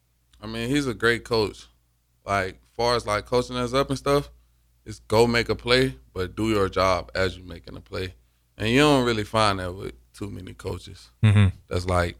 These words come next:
Speaker 1: do your thing, but make sure the guy's straight too.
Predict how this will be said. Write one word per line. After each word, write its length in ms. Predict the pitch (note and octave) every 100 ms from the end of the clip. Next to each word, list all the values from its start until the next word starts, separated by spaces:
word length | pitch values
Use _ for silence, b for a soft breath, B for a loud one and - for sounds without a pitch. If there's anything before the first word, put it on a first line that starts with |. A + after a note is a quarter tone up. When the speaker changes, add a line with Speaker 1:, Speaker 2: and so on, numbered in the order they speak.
| _ _ _
Speaker 1:
do 100 | A2
your 240 | A2+ A#2+
thing, 460 | A#2+ B2 B2 G#2 F#2
but 200 | F2 F2
make 180 | G2 G2
sure 160 | - G2
the 80 | F2+
guy's 360 | G2+ G2+ F2+
straight 300 | - F#2+ G2+
too. 260 | - G2